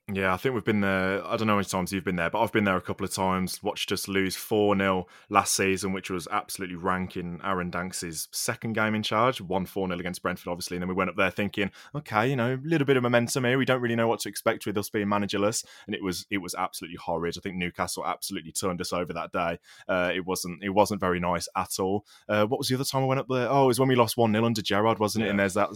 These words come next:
Speaker 1: those sort of pictures going home round of him slumped in his seat. And then the following week, I remember us losing at home to Watford, who ended up getting relegated. Horrible, horrible times. But you're right, Newcastle would have looked at that and thought,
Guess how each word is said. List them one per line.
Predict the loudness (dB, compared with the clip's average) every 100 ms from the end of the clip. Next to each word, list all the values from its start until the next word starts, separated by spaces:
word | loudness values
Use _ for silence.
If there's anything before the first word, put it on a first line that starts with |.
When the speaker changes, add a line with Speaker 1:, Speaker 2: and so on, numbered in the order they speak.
| -2
Speaker 1:
those | -2 0
sort | -2 -4
of |
pictures | -8 -8 0
going | 2
home | 4
round | 4
of | 2
him | 0 0
slumped | 0 -2 -2 -2
in | -4
his | -2
seat. | 0 0 0 -8 -8
And | -2
then |
the | 0
following | 4 4 4 2
week, | 2
I | 2
remember | 2 0
us | -2 -2
losing | -2 -2
at | -4
home | -4 -4
to | -6 -8 _ -18 -8
Watford, | -6 -4 -4
who | -2
ended | -4 -4
up | -6
getting | -6 -2
relegated. | -2 0 -2 -2 -8 -10 8
Horrible, | 12 12 12
horrible | 10 10 8
times. | 2 2 2
But | 6 6 6 2
you're | 6
right, | 6 6 4
Newcastle | 0 2 -2 -2
would | 0
have |
looked | 0 0
at | -2
that | -2
and | -2
thought, | 0 0 0